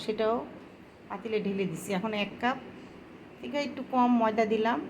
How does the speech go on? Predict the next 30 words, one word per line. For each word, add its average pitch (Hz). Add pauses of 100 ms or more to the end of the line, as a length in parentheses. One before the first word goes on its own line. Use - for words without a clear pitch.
(120)
চালের 208
গুঁড়াটার 202
সঙ্গে, 247
তাহলে 202
পিঠাটা 214
একটু 226
সফট -
হবে। - (760)
হ্যাঁ, 247
একটু 220
ময়দাও 208
দিয়ে 190
দিলাম 170
সাথে। - (640)
আর 190 (120)
এখান 233
থেকে 240
একটু 240
রস 214
দিয়ে 226
দিয়ে 233 (800)
গুলাটা 202
গুলবো, 180 (120)
তাইলে 202
বি-, 196
উম, 185
কলার 208 (1120)
যে 196 (340)
ইয়াটার 208
মধ্যে 220